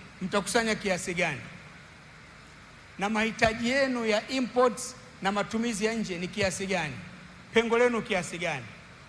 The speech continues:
Kwa pale wanakaa, Uingereza anasema, "Nitawapeni dola milioni hamsini," Norway sabini,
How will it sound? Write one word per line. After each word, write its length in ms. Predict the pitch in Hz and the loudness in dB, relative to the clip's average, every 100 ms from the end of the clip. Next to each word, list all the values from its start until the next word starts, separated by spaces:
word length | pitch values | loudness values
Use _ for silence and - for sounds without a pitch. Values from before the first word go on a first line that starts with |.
| - - - - | -20 -20 -20 0
Kwa 140 | 254 262 | 2 4
pale 180 | 285 | 4
wanakaa, 440 | 247 220 196 196 170 | 4 2 2 2 0
Uingereza 500 | 190 196 220 220 220 | 0 2 2 4 2
anasema, 380 | 196 202 202 196 | 0 -2 -2 0
"Nitawapeni 440 | 190 180 208 202 | 0 -2 -2 -2
dola 400 | 196 190 180 170 - - - - | 0 0 0 -2 -6 -18 -14 -6
milioni 320 | 175 170 170 | -2 -2 -2
hamsini," 560 | 160 156 226 226 220 - - - - | -4 -4 -4 -2 -4 -8 -18 -20 -8
Norway 380 | 180 226 220 202 | -2 0 2 0
sabini, 600 | - 180 220 220 220 214 | -2 -4 -2 0 -2 -4